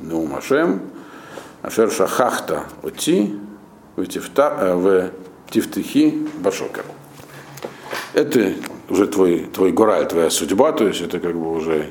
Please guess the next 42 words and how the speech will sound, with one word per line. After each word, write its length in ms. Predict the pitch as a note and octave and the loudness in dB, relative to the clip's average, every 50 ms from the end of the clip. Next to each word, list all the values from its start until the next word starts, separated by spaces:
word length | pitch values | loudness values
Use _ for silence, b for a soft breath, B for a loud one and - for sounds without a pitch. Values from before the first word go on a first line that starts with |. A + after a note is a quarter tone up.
| - - | -10 -8
неотменяемо. 880 | D#2+ E2 E2 C#2+ - - E2+ F2+ B2 D3 E3+ F3+ F3 E3 D#3+ D#3+ E3 E3+ - - - - - - - - B B B B B B B B B B B B B - | -6 -4 -4 -4 -2 0 2 4 4 4 4 4 4 4 4 4 2 0 -4 -10 -16 -18 -18 -20 -20 -20 B B B B B B B B B B B B B -4
Но 140 | - F2+ G#2+ | 0 2 2
это 120 | G#2+ G#2+ | 4 6
не 80 | A2+ A2 | 4 4
просто 320 | - C3 E3 D#3 - C3 | 6 4 2 2 2 0
так 240 | - - F#2 - - | 2 2 0 0 0
получилось, 400 | - F#2 F#2+ F#2 - D3+ D3 - | 2 2 2 4 4 4 4 4
это 140 | A#2 G#2 A2 | 4 4 6
мнат 340 | G#2 G#2+ A2 B2+ B2+ B2+ - | 6 6 6 6 4 4 4
медаих, 520 | A2 G#2+ G2+ G#2 G2+ E2 C#2+ C2 - - | 4 4 4 4 4 4 2 0 -2 -4
это 320 | E2+ F2+ - A2+ G2 G2 F#2 | -4 -2 0 2 2 2 2
тебе 400 | F#2+ - G2 F#2 G2 G2 F2+ - | -2 -4 -4 0 2 2 2 2
наказание 560 | G2 F2+ - G2+ F#2+ A2+ B2 B2 A2+ G#2 G2 | 0 2 2 4 4 6 6 6 6 6 6
мера 320 | F#2+ G2+ G#2+ G#2 G2+ G2+ | 6 6 6 6 4 4
за 160 | F2 F2+ G2 | 4 4 4
меру. 360 | F#2+ F#2+ F#2 D#2+ C2+ B1+ A#1+ - - - - - - - _ - - - - - - - - - - - - - | 4 4 4 2 0 -2 -4 -8 -12 -18 -20 -20 -20 -20 _ -20 -20 -20 -20 -20 -20 -20 -20 -20 -20 -20 -20 -18
Вот. 280 | - C#2+ C#2+ C2 - - - - - - B B B B B B B B | -14 -12 -10 -10 -12 -12 -16 -20 -20 -20 B B B B B B B B
То 80 | - E2 | -4 -4
есть 220 | D#2+ D#2+ - - | -4 -4 -6 -6
ты 60 | - F#2+ | -6 -2
сам 300 | - - C3+ C3 B2+ A#2 | 2 4 4 4 4 4
это 140 | - G#2+ | 4 4
заработал. 600 | F#2 G2+ F#2+ G2+ G#2 G2 F2 D2 - - A1+ - - - - - - - - - - - - - B B B B B B B B B | 4 4 6 4 4 4 2 2 2 -2 -6 -6 -8 -14 -20 -20 -20 -20 -20 -20 -20 -20 -20 -20 B B B B B B B B B
Э, 160 | F#2+ F#2 F2+ | 2 2 2
это 320 | F2 - A2 A2 G#2 A2 | 2 4 2 4 4 4
все 180 | G#2+ - - A2 | 2 4 4 4
в 140 | G2+ G2+ F#2 | 4 4 4
женском 360 | G2+ A2+ G#2 G#2 - A#2+ B2+ | 4 4 2 2 2 4 4
роде, 140 | E3 G3 E3 | 6 6 6
потому 160 | B2 F#2+ F#2+ | 4 2 2
что 80 | - F#2+ | 0 0
обращение 480 | E2+ F#2 F#2 F2+ - G#2 F#2 F2+ F2 | 2 2 2 2 2 2 2 2 2
к 100 | E2+ - | 0 2
Иерусалиму, 600 | F#2+ F2+ F#2+ F2+ - F#2 F2 D#2+ D2+ C2+ B1+ C2 | 2 2 2 2 2 0 0 0 0 -2 -4 -6
но 100 | D2 D#2+ | -4 -4
в 60 | E2 | -2
Иерусалим 680 | E2+ F2+ E2+ - F#2+ F#2+ G2+ G#2 G2 F2 - - - - | 0 0 0 0 0 2 2 2 2 0 -2 -4 -8 -10
на 100 | - F#2 | -6 -4
русском 320 | F2+ F#2 F2+ - - F#2+ F2+ | -4 -4 -4 -4 -6 -6 -6
языке 240 | F2+ F2 - - G2 | -6 -6 -4 -2 -2
мужского 480 | G2+ G#2+ G2+ - - - F3+ C3+ G2+ | -2 -2 -4 -2 2 4 4 4 4
рода, 320 | E2+ D2+ C2+ C2 C2+ C2+ | 2 0 -2 -4 -6 -8